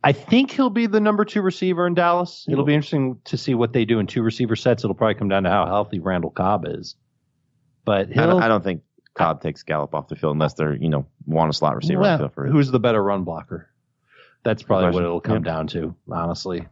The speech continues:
Speaker 1: for who plays more in two receiver sets. And fantasy owners shouldn't care about that anyway, but,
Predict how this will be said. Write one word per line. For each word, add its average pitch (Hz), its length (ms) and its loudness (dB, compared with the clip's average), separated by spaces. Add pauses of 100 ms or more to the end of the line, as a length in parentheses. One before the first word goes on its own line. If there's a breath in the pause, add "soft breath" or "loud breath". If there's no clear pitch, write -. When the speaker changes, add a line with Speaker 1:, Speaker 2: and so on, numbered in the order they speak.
Speaker 1:
for 87 160 -2
who 90 100 0
plays 87 320 -2
more 87 140 -2
in 82 60 -2
two 92 120 -4
receiver 87 240 -2
sets. 151 240 0
And 117 140 2
fantasy 127 260 2
owners 127 160 4
shouldn't 131 240 -2
care 135 120 0
about 127 240 0
that 127 120 2
anyway, 139 340 2
but, 104 320 -2